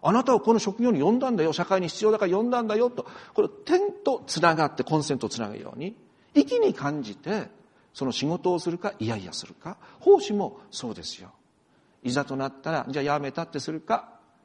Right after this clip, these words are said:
私は召されてやってるんだからね。全然違いますね。まあ、去年の暮れに、ヨーロッパに消えた侍たちという本を、まあ、千六百十六年に、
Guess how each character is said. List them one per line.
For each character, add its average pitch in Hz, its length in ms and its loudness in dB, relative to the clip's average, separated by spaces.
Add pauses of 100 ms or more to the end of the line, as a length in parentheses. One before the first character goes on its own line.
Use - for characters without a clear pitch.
(160)
私 - 280 -4
は 120 60 -4
召 147 140 6
さ 349 180 2
れ 403 80 8
て 320 100 8
や 151 100 8
っ - 40 -12
て 147 120 4
る 143 80 2
ん 135 40 0
だ 123 80 0
か - 120 -4
ら 90 60 -8
ね。 92 140 -16 (720)
全 175 220 4
然 147 120 0
違 - 140 -8 (140)
い 85 40 -20
ま - 120 -20
す - 200 -16
ね。 135 280 -8 (1700)
ま 151 80 -10
あ、 - 20 -20
去 170 120 -6
年 160 220 -4
の 131 120 -6
暮 135 220 -8
れ 127 140 -8
に、 143 460 -8 (320)
ヨ 139 200 0
ー 143 40 0
ロ 139 80 -2
ッ - 40 -6
パ 135 200 -6
に 127 140 -6
消 120 320 -6
え 113 60 -8
た 151 420 -6
侍 165 460 -6
た 131 160 -10
ち - 160 -14
と - 180 -16
い 95 140 -12
う - 80 -18 (320)
本 95 360 -8
を、 131 360 -4 (120)
ま 120 120 -6
あ、 - 20 -6
千 143 240 -8
六 123 180 -8
百 104 380 -10 (220)
十 117 240 -2
六 107 240 -6
年 107 340 -8
に、 139 240 -6